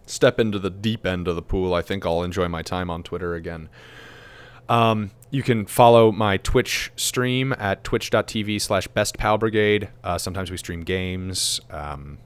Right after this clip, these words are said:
sometimes we, like, stream our, our consistent campaign, which we are gearing up for a totally new arc right now.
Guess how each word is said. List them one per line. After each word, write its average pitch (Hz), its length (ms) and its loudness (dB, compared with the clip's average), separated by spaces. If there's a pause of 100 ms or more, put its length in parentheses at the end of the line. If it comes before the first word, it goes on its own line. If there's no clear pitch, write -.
(120)
sometimes 82 480 -10
we, 76 300 -12
like, 71 400 -14 (760)
stream 80 340 -10
our, 85 340 -4 (120)
our 87 180 -4
consistent 104 760 -4 (220)
campaign, 110 800 -2
which 98 320 -6
we 101 180 -2
are 90 120 0
gearing 95 380 -4
up 95 120 -6
for 95 220 -2
a 87 60 -4
totally 110 340 0
new 117 160 -2
arc 113 200 2
right 85 160 -2
now. 82 260 -8